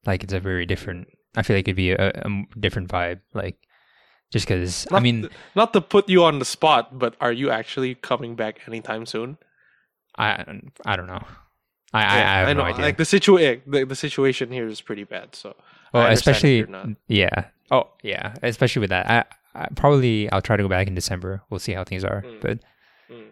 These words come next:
Speaker 1: yeah, but, like, that would be cool to do, to do it in person, 'cause I think
Speaker 2: Maybe we'll
Speaker 1: it
Speaker 2: do a
Speaker 1: would just
Speaker 2: video one. We'll video.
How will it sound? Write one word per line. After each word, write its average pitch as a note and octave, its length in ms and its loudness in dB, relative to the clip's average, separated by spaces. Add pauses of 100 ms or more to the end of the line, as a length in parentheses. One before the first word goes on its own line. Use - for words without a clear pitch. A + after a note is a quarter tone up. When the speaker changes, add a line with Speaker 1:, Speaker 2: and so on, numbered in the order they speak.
(160)
Speaker 1:
yeah, F#2 260 0
but, A2 240 4
like, G#2+ 200 2
that A2+ 80 4
would G2+ 100 0
be G2+ 80 -2
cool F#2+ 240 -4
to - 120 -10
do, F#2 280 -8 (360)
to - 100 -4
do F#2 120 2
it F2 80 -2
in F2 80 -4
person, F2+ 480 0
'cause - 160 -6
I F2 40 -2
think F2 260 -8 (340)
Speaker 2:
Maybe F3+ 240 4
we'll G3 120 8
Speaker 1:
it - 60 2
Speaker 2:
do G3 60 6
a F#3 60 8
Speaker 1:
would C#3 60 4
just D#3+ 180 0
Speaker 2:
video E3 100 2
one. A#2+ 300 -4 (360)
We'll E3+ 200 -14
video. C#3 480 -8